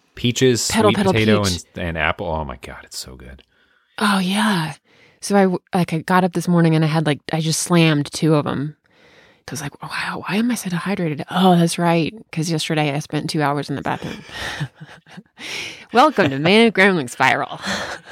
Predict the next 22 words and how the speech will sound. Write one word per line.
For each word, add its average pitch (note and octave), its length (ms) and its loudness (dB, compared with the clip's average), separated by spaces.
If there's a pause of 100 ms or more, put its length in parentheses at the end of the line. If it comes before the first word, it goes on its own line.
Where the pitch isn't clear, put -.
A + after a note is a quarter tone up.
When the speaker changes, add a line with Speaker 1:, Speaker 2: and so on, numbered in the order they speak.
(240)
Speaker 1:
Well, B3+ 180 0
next C#3 220 2
time C3 220 0
you'll A2+ 120 0
know. A2 200 2
You D#2+ 180 -4
can F2 140 -6
just E2+ 320 -6
be F2+ 180 0
in E2 80 -2
the E2 60 -6
bathroom E2 400 -2
as D#2 180 -6
you D#2 80 -12
drink D#2 240 -10
the - 80 -16
tea, B1+ 240 -12
and C2 100 -12
it'll C2+ 140 -10
be C2+ 80 -8
more C2 160 -8
efficient. - 440 -12